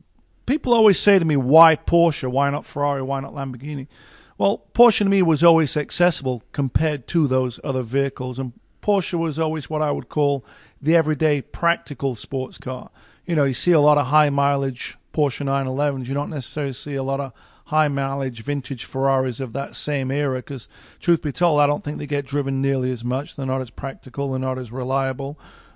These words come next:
And back then, they were still probably five times more expensive than a nine eleven of a similar era. So for me, you know, I don't really follow the market that closely. I, you know, I'm a, I'm a Porsche enthusiast. I collect,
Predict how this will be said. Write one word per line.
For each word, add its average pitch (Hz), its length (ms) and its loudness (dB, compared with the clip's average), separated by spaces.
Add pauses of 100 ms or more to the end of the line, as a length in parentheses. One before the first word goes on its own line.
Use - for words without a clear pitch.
And 131 320 0
back 156 280 0
then, 147 180 0
they 139 60 0
were 135 100 0
still 151 240 -2
probably 143 340 -2
five 143 300 0
times 139 320 -4
more 139 200 -2
expensive 151 600 -6
than 135 160 -4
a 131 220 -4
nine 139 280 -2
eleven 135 320 -2
of 135 120 -6
a 123 60 -8
similar 135 540 -6 (520)
era. 170 460 4 (380)
So 208 220 6
for 190 160 2
me, 202 300 4
you 180 100 2
know, 160 440 4 (320)
I 196 100 6
don't 180 180 4
really 165 220 6
follow 160 500 2
the 147 100 -2
market 147 400 2
that 170 220 -6
closely. 151 420 -2
I, 165 120 0
you 202 120 -2
know, 180 300 0 (260)
I'm 202 160 6
a, 180 220 2 (140)
I'm 214 120 6
a 190 60 6
Porsche 196 440 6
enthusiast. 147 720 -2
I 151 120 2
collect, 151 580 -4